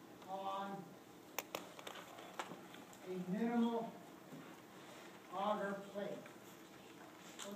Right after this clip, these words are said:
this is all done by microbiology. You have an agar plate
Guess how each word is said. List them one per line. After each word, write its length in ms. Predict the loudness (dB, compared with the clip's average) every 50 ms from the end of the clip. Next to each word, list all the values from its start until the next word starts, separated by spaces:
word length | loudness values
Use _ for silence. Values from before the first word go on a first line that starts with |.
| -2
this 120 | -4 -4 -2
is 60 | 0
all 400 | 2 6 8 10 10 8 8 6 6
done 320 | 8 8 10 10 8 6 4 0 -4 -6 -8 -8 -8 -6 -6 -8 -8 -8 -8 -8 -8 -6 -6 -6 -6 -6 -8 -8 -8 -10 -10 -10 -10 -10 -6 -2
by 80 | -2 0 2 2
microbiology. 1160 | 4 4 4 2 2 2 2 2 2 4 4 6 8 8 8 8 6 4 2 0 0 0 0 -2 -4 -8 -8 -10 -12 -12 -12 -8 0 4
You 80 | 6
have 100 | 6 6
an 100 | 6 4 4 4
agar 420 | 6 8 8 8 8 8 6 4 2 0 0 4
plate 340 | 6 6 8 8 4 2 0